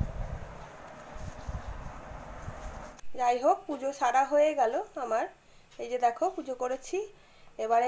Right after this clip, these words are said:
আমি রান্নায় যাব। তো তার আগে কাটাকুটিগুলো করে নিতে হবে। তো কাটাকুটিগুলো করেই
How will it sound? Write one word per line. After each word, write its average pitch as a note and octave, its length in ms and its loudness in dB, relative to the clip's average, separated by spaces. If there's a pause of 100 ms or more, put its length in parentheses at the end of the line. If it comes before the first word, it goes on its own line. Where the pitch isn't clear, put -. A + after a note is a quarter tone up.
আমি C4+ 160 2 (1080)
রান্নায় B3 540 4
যাব। A3 140 4 (300)
তো B3 80 -2 (140)
তার A3 220 0
আগে B3+ 120 0 (100)
কাটাকুটিগুলো C4 720 -2
করে B3+ 180 0
নিতে A#3 320 -6
হবে। A3 200 -2 (800)
তো A3+ 80 -4 (320)
কাটাকুটিগুলো A#3 640 -6 (140)
করেই C4+ 260 0